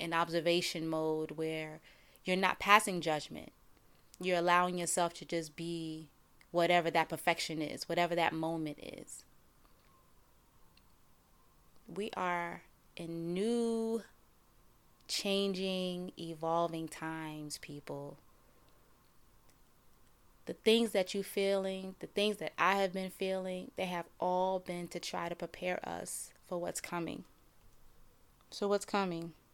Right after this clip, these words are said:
I have no idea. I'm completely blind-, blindfolded. I am blindfolded. And I almost kinda like it,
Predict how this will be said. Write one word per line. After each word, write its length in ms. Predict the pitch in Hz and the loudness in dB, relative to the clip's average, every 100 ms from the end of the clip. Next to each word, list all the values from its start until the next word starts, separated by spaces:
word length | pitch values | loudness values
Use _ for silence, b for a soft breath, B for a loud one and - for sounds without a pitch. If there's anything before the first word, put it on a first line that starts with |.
| - - - - | -20 -20 -20 -4
I 100 | 226 | -2
have 140 | 226 | 0
no 160 | 214 208 | 0 -2
idea. 440 | 202 202 214 208 185 - - - - - - - - - - - - | -2 -4 -4 -6 -12 -20 -20 -20 -20 -20 -20 -20 -20 -20 -20 -10 -2
I'm 140 | 220 | 0
completely 380 | 233 208 214 202 | 0 -2 0 0
blind-, 400 | 196 196 202 - | 0 -2 -4 -4
blindfolded. 680 | 196 202 208 170 170 170 170 - - - - - - - - - - - - | 2 2 2 0 -2 -4 -10 -14 -20 -20 -20 -20 -20 -20 -20 -20 -20 -20 -4
I 160 | - 240 | 4 4
am 80 | 240 | 6
blindfolded. 680 | 214 208 208 180 175 170 - - - - - - - - - - - - - - | 2 2 0 -2 -4 -6 -10 -14 -20 -20 -20 -20 -20 -20 -20 -20 -20 -20 -20 -2
And 120 | 240 226 | 4 6
I 120 | 226 | 8
almost 340 | 285 277 226 | 10 8 6
kinda 260 | - 226 196 | 6 4 8
like 280 | 202 214 - | 8 8 2
it, 140 | - | -12